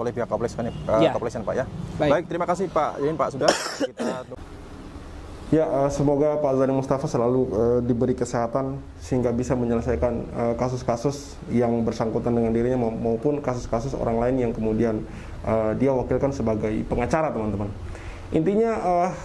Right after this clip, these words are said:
Speaker 3: saya mengingat kata-kata Pak Zaini bahwa paling minimal, paling minimal, eh, dari, eh, berjalannya kasus ini adalah gerakan dari Yusuf Mansur yang hari ini makin sempit, teman-teman.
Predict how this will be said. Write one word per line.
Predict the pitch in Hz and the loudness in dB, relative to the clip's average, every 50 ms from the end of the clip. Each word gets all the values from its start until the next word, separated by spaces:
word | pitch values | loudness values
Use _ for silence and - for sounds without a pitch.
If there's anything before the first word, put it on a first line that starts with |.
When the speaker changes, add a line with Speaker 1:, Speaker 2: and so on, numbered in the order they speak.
| - - - - - - - | -12 -12 -12 -12 -12 -12 -12
Speaker 3:
saya | - - - 185 180 208 | -10 -2 0 0 2 2
mengingat | 208 202 185 180 175 170 170 | 2 4 4 4 2 2 2
kata-kata | - 160 147 151 151 147 147 143 | 0 0 2 2 0 0 0 -2
Pak | 139 131 127 | 0 0 2
Zaini | 117 127 123 135 147 | 2 2 2 2 2
bahwa | 131 117 117 123 127 131 - 156 - - - - - - - - - - - - - | 0 0 0 0 0 0 0 -4 -8 -12 -16 -18 -18 -20 -20 -18 -16 -16 -16 -14 -4
paling | - 156 160 202 214 214 | -2 0 2 2 4 4
minimal, | 208 185 170 139 117 107 104 110 120 | 4 4 4 2 2 0 0 -2 -2
paling | - - - 127 135 143 139 | -2 -2 0 0 0 0 2
minimal, | 139 139 139 143 156 156 156 147 - 123 127 | 2 2 4 4 4 2 2 0 -2 -2 -2
eh, | |
dari, | 123 117 117 117 123 123 123 123 123 120 117 110 - | 0 0 2 2 2 2 2 2 0 0 -2 -4 -6
eh, | 64 - - - - 135 123 120 117 117 113 113 113 113 113 110 110 110 110 110 | -8 -10 -14 -6 -2 0 2 4 4 4 2 2 2 2 2 2 0 0 0 0
berjalannya | 110 120 135 131 123 131 131 147 160 170 160 - | 2 2 2 4 4 4 2 4 4 2 2 2
kasus | - 131 131 127 127 - | 2 0 0 -2 -4 -2
ini | 117 113 113 117 131 143 139 - - - | -2 0 2 2 2 2 0 -2 -2 -2
adalah | 127 131 131 131 135 147 156 151 | 2 2 4 4 4 2 2 2
gerakan | 135 127 139 131 139 135 151 151 143 | 2 2 2 2 2 2 2 2 2
dari | 131 123 127 123 | 2 2 2 2
Yusuf | 123 123 131 123 | 0 -2 -2 -2
Mansur | 127 120 123 120 151 135 131 | 0 0 0 0 0 2 2
yang | 127 120 113 113 113 120 156 151 | 2 2 2 0 -2 -4 -6 -4
hari | - 131 127 131 131 135 | -2 -2 0 0 0 2
ini | 139 143 143 139 131 | 2 2 2 0 -2
makin | 117 117 120 120 123 - 135 120 | -2 -2 -2 -2 0 0 0 0
sempit, | 117 - 127 117 - 117 | 0 -2 -2 -2 -2 -2
teman-teman. | - - 107 104 101 98 98 92 | 0 0 0 0 0 -2 -4 -6